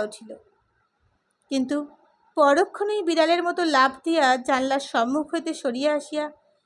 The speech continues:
চাপা গলায় বলিল, "সরে এসো, সরে এসো, ওপাশের ফুটপাত দিয়ে যাচ্ছে।" চপলা সরিল না, বলিল, "কে?" "নরেন চৌধুরী, সরে এসো।" "কি দরকার? আমাকে তো আর চেনে না।"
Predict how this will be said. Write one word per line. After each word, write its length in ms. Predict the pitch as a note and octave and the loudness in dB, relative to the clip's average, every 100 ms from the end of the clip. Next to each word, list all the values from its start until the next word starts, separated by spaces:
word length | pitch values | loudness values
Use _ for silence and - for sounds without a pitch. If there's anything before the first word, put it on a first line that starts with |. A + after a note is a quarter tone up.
| _ _ - | _ _ 0
চাপা 280 | D4 C#4 D4+ | 2 2 2
গলায় 220 | D#4 D#4 | 2 0
বলিল, 260 | D#4 D4+ D#4+ D#4 _ _ _ - | -2 -2 -4 -8 _ _ _ -4
"সরে 260 | G4 G4 | 0 2
এসো, 160 | F4 D4 | 2 0
সরে 240 | E4 D#4 | -2 -2
এসো, 220 | C#4+ - G3 _ _ _ _ _ - | -2 -6 -18 _ _ _ _ _ -8
ওপাশের 360 | B3 D4 F4 E4 | 0 0 0 -4
ফুটপাত 340 | D4+ - E4 E4 | -6 -2 -2 0
দিয়ে 200 | F4 C#4+ | -2 0
যাচ্ছে।" 360 | B3+ C4 C#4 F#3+ - _ _ _ _ _ _ _ _ _ _ _ - | -2 -4 -8 -8 -12 _ _ _ _ _ _ _ _ _ _ _ -4
চপলা 420 | G4 G#4 A4+ A#4+ | 0 2 4 2
সরিল 340 | A#4 E4 B3+ A3+ | 2 0 0 -2
না, 140 | G3 F#3 B3+ _ _ _ D#4+ | -6 -12 -18 _ _ _ 0
বলিল, 200 | F4+ G4 | 2 2
"কে?" 260 | F#4+ G4 G#4 B3+ - - _ _ _ C#4+ | 0 0 2 0 -6 -20 _ _ _ -6
"নরেন 380 | C4 C4 D4+ F4 | 0 0 0 0
চৌধুরী, 440 | G#4+ G#4+ G4 A#3 - - | 0 0 -2 -4 -12 -16
সরে 280 | - F4+ A4 | -2 0 2
এসো।" 220 | A4 C#4+ F#3 - _ _ _ _ _ _ _ | 0 -2 -6 -10 _ _ _ _ _ _ _
"কি 100 | G4+ | 2
দরকার? 440 | G#4 F#4+ F#4 E4+ E4+ - _ _ - | 4 4 2 0 0 -4 _ _ -8
আমাকে 400 | D4+ D4 D#4 A4 | 0 2 2 0
তো 100 | A4 A4+ | 0 0
আর 100 | - | 0
চেনে 260 | F#4 F#4+ | -2 -2
না।" 160 | F4 | -4